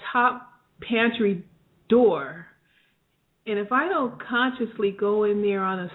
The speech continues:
stool and organize that much better, then one of these moments when I probably least need it to happen,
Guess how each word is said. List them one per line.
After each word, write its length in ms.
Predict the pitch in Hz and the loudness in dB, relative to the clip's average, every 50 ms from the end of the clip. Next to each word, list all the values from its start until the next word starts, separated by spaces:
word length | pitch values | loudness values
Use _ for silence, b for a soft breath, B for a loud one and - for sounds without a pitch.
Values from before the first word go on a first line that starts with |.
| - - - | -16 -20 -2
stool 380 | - 208 202 208 202 190 180 170 | 2 6 6 6 6 4 0 -4
and 140 | 156 151 - - _ | -6 -8 -12 -10 _
organize 680 | - 202 208 220 220 202 208 190 180 180 175 175 175 175 - - | 0 2 2 2 2 2 0 0 0 -4 -4 -4 -6 -8 -8 -8
that 380 | 190 185 185 175 - - - - | -6 -6 -6 -6 -8 -10 -6 -2
much 180 | 196 202 202 202 - - - | -2 -2 -2 -4 -10 -4 0
better, 540 | 208 202 202 214 226 233 233 233 240 226 233 | 2 2 4 4 4 4 4 4 2 2 0
then 240 | - 202 190 185 185 | -2 -2 -2 0 0
one 180 | 196 214 262 302 | 0 0 0 0
of 140 | 320 302 302 | -2 -2 0
these 180 | 285 277 262 254 - | 2 2 2 2 4
moments 480 | 233 233 233 233 220 214 190 170 180 - - | 4 6 6 6 4 2 0 -2 -4 -4 -2
when 220 | 202 190 190 190 | 0 0 2 2
I 160 | 190 185 190 | 0 0 -2
probably 640 | 185 - - - 226 226 240 247 233 220 208 196 196 - - | -2 -2 0 2 4 4 4 4 2 2 2 0 -2 -6 -6
least 440 | - 175 170 180 196 220 247 277 269 - - - - b b b b b b b _ | -4 -2 2 2 4 6 6 4 4 2 -6 -20 -20 b b b b b b b _
need 180 | - 214 233 226 | 0 2 2 2
it 140 | 220 214 - | 0 0 0
to 80 | 240 220 | -2 -4
happen, 720 | 190 185 208 202 196 185 - - 160 139 135 151 196 220 | -2 -2 0 0 0 0 0 -2 -2 -2 -2 -4 -6 -8